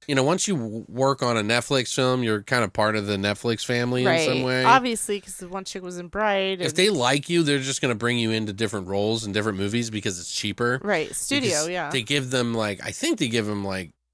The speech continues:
Speaker 1: a salary
Speaker 2: Mm-hmm.
Speaker 1: to come work on Netflix. I don't know how it works.
Speaker 2: I don't know.
Speaker 1: But they can call him in to do small parts,
Speaker 2: Mm-hmm.
Speaker 1: which is kinda interesting. It just didn't seem utilized well in this movie.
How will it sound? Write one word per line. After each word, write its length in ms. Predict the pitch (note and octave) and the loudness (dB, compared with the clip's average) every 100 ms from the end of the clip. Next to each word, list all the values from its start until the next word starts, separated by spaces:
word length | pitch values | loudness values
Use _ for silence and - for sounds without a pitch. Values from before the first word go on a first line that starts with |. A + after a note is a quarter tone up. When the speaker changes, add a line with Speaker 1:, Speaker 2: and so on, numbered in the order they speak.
| _ - | _ -8
Speaker 1:
a 60 | |
salary 760 | - A#2 G#2+ A2 E2+ F#2 C#2+ - _ _ G3+ | -2 0 0 -2 -6 -8 -10 -16 _ _ -20
Speaker 2:
Mm-hmm. 360 | F#3+ D#3 D3+ F3+ - | -20 -20 -20 -20 -8
Speaker 1:
to 140 | A#2 | -8
come 240 | G2+ A#2 G#2 | -4 -4 -4
work 240 | G#2 F#2+ | -4 -4
on 160 | F#2+ F#2 | -6 -6
Netflix. 720 | G2 - D#2 G#1+ - - - _ _ - | -10 -10 -14 -14 -14 -14 -14 _ _ 0
I 100 | F#3 | 2
don't 100 | B3+ | 4
know 60 | E3 | 4
how 200 | D#3 A#2 | 4 2
it 40 | |
works. 500 | A#2 G#2+ - - - | 0 -2 -4 -6 0
Speaker 2:
I 40 | |
don't 140 | G3+ F#3 | 0 0
know. 200 | F3+ F3+ | -6 -2
Speaker 1:
But 220 | D3 B2+ | -2 0
they 240 | D#3+ D#3 C#3+ | 0 0 0
can 240 | E3 C#3 | -2 -2
call 320 | - F3 E3+ | 0 2 2
him 100 | C3+ | 2
in 360 | C3+ A#2 G#2+ G#2 | 0 0 -4 -8
to 100 | - | -10
do 200 | A2 A2+ | -4 -2
small 400 | - A#2+ A2+ G2 | -2 0 0 0
parts, 580 | - A#2 G2+ - - - _ | -2 -4 -4 -6 -8 -8 _
Speaker 2:
Mm-hmm. 160 | F#3+ E3 | -16 -6
Speaker 1:
which 180 | D3 D#3+ | 0 0
is 100 | - | 0
kinda 320 | A#3 C4+ E3+ | 2 2 2
interesting. 560 | E3 - C3 - A2+ | 0 -2 -4 -2 -2
It 100 | A2+ | -2
just 180 | A2 E3 | -6 -6
didn't 200 | A3 C#3 | -6 -4
seem 240 | - D3 A#2+ | -4 -2 -2
utilized 540 | G#2+ B2 A2+ G#2 G2 | 0 2 4 2 2
well 220 | G2+ G2 | -2 -2
in 120 | F2 F2 | -4 -2
this 280 | G2+ - | -2 -4
movie. 400 | F#2 D2 C#2+ - | -10 -14 -18 -20